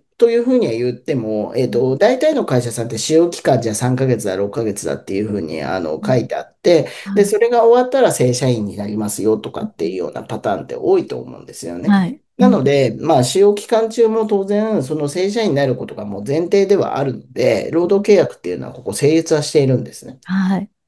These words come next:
Speaker 2: ああ。
Speaker 1: はい。で、じゃあ、使用期間っていう名前であれば、いつだったらじゃあそんな解雇予告だなんだとかっていうふうに言わずに、一応、
Speaker 2: うん。
Speaker 1: まあ、法律上は、えっと、解雇できるのっていうと、十四日までなんで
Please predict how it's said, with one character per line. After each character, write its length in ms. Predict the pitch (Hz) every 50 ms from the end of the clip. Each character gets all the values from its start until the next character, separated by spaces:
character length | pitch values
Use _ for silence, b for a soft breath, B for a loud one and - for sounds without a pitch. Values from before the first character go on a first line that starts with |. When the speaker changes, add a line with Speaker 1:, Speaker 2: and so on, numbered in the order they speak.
| - -
Speaker 2:
あ 60 | 202
あ。 20 | 196
Speaker 1:
は 200 | 196 196 196 180
い。 60 | - b b b b b b b b b b b b b b b
で、 380 | - 160 165 156 123 - - - - - - _ _ - - - -
じ 140 | - 220 214
ゃ 220 | 165 127 131 131
あ、 40 | 117
使 160 | - - 156
用 140 | 160 175 170
期 100 | - -
間 160 | - 143 104
っ 40 | -
て 80 | - -
い 40 | 87
う 40 | 104
名 140 | 101 98 104
前 220 | 110 113 113 113 113 117 117 92 82 107
で 80 | 123
あ 100 | 113 117
れ 100 | 107 95
ば、 280 | - 120 110 92 - -
い 120 | - 262 254
つ 140 | - 320
だ 100 | 294 202
っ 100 | - -
た 80 | - 123
ら 140 | 107 92 98
じ 100 | 120 113
ゃ 80 | 104
あ 40 | 95 -
そ 120 | - 120
ん 60 | 120
な 120 | 113 110 110
解 260 | - 127 117 117 -
雇 100 | 123 123
予 100 | 123 120
告 220 | 113 113 107 104
だ 140 | - 95 92
な 160 | 98 104 107
ん 60 | 107
だ 100 | 98 90
と 120 | - - 78
か 120 | 80 78
っ 100 | 73 -
て 80 | - 85
い 80 | 87
う 60 | 95 104
ふ 60 | 101
う 40 | 92
に 120 | 78 80
言 100 | 92 104
わ 100 | 113 110
ず 140 | 104 98 101
に、 400 | 101 113 113 101 87 71 65 -
一 180 | - - 110
応、 160 | 110 107 107 104
Speaker 2:
う 20 |
ん。 40 | 107
Speaker 1:
ま 80 | 113
あ、 20 | 107
法 180 | 110 123 123
律 280 | 120 120 110 107 - -
上 200 | 123 117 117 117
は、 380 | 113 117 120 110 90 - - -
え 120 | 92 92
っ 40 | 80
と、 120 | - - -
解 180 | - 131 120
雇 100 | - 92
で 120 | 101 98 98
き 120 | - 139
る 80 | 123 107
の 160 | 110 135 143
っ 60 | 139
て 80 | - 78
い 60 | 73
う 60 | -
と、 120 | - 104
十 220 | 104 110 139 151 156
四 100 | 165 165
日 260 | 151 135 - - 98
ま 120 | 80 80
で 80 | 107 101
な 100 | 92 85
ん 40 |
で 40 | -